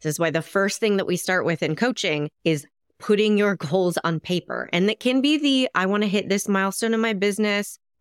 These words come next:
or get this thing done in my house or go on this trip or have this experience."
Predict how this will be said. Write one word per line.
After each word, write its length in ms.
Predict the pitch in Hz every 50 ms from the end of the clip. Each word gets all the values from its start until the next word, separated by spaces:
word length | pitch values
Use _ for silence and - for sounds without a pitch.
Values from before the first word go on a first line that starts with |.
| _ _ -
or 240 | - 175 170 160
get 160 | 156 185 180 -
this 160 | 214 202 -
thing 240 | - 202 196 196 190
done 160 | 208 196 202
in 80 | 202
my 100 | 208 208
house 560 | 202 180 - 185 175 180 180 185 - - - - _ _ _ _ _ _
or 420 | - 175 175 175 165 165 160 165 151 - - _ - 190
go 220 | 165 196 185 180 190
on 160 | 196 190 190
this 200 | 196 196 - -
trip 360 | - - - 190 175 175 175 _
or 220 | - - 170 160
have 220 | 143 165 160 160
this 140 | 156 175 -
experience." 640 | 185 180 - - 180 175 170 170 160 156 156 160 -